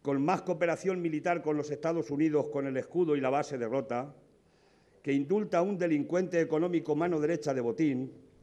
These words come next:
Mientras siguen los miles de desahucios en nuestro país, curiosamente, se despide con un banquero y Rajoy arranca con una reunión de banqueros. Parece que están pidiendo la creación de un banco malo. Montoro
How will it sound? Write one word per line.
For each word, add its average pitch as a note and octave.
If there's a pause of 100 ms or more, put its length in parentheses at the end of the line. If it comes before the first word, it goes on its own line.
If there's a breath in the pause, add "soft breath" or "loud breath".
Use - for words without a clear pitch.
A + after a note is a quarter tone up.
(280 loud breath)
Mientras D3
siguen F3
los D3
miles E3+
de D3+
desahucios D3
en A#2+
nuestro C3+
país, C3+ (500 loud breath)
curiosamente, E3
se -
despide F3
con C#3+
un F#3
banquero D3
y C3+
Rajoy F3
arranca D#3+
con C3
una D#3+
reunión C#3+ (260 loud breath)
de B2
banqueros. B2+ (540 soft breath)
Parece E3
que E3+
están F3
pidiendo F#3
la C#3
creación D3
de D#3
un F3
banco E3
malo. C3 (640 soft breath)
Montoro F3+